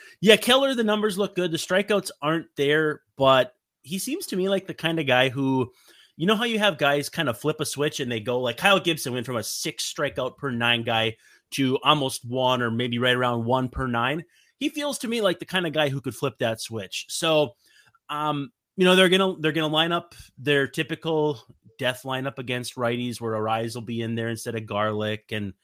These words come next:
who knows if, um, you know, Gary Sanchez might D H and Jeffers behind the plate. I, I like their chances with Joe Ryan on the mound. He's been unflappable. I mean, one shaky-ish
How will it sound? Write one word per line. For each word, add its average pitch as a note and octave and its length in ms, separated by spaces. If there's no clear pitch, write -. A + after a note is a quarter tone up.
who C#3 120
knows A#2+ 340
if, A2 320
um, G2 420
you A#2 100
know, G2+ 60
Gary A#2+ 200
Sanchez A#2 400
might A2+ 180
D A2+ 160
H A2 220
and G#2 100
Jeffers A2 300
behind G#2+ 260
the G#2 60
plate. A#2 360
I, D#3 140
I E3+ 100
like G#3 200
their A3 100
chances G3+ 340
with F3+ 120
Joe F3+ 180
Ryan F3 280
on E3+ 80
the D#3+ 80
mound. D3+ 340
He's B2 200
been A#2+ 120
unflappable. B2+ 960
I A#2 60
mean, A2+ 260
one C3+ 440
shaky-ish C3+ 1040